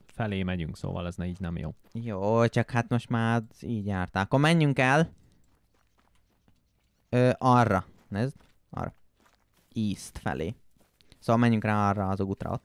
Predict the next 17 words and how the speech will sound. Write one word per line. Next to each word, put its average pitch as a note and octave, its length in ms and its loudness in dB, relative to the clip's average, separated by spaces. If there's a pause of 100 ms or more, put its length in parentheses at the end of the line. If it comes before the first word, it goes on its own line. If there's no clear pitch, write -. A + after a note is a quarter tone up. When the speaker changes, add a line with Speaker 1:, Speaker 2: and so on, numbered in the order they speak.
Speaker 2:
és - 80 -20
utána F#2 340 -8
arra, E2 280 -6
ott G#2+ 160 -8
menjünk. G2+ 400 -10 (2250)
<clears throat> F#3+ 100 -2 (2500)
Speaker 1:
Mhm. A#2 240 2 (260)
Bejö-, G#2+ 460 -2
bejelölted A2 540 0
waypointtal. F2+ 840 -2 (460)
Speaker 2:
Lesz A2+ 260 -2
videó D3+ 200 2
ebből D#3 220 2
a D#3 40 2
játékban? D#3 420 -2
Máté, F#2 280 -4
nem. F2 320 -6